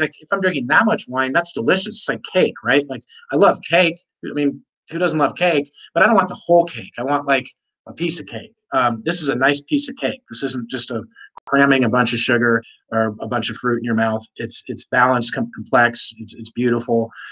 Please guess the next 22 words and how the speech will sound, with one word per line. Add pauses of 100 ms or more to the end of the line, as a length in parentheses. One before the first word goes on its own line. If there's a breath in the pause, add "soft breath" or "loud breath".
(260 loud breath)
The
color's
right. (300)
It's,
it's,
it's,
um, (800 soft breath)
for
us
to,
we
haven't
done
a
s-,
a
new
Spaceman
in
years
and
years,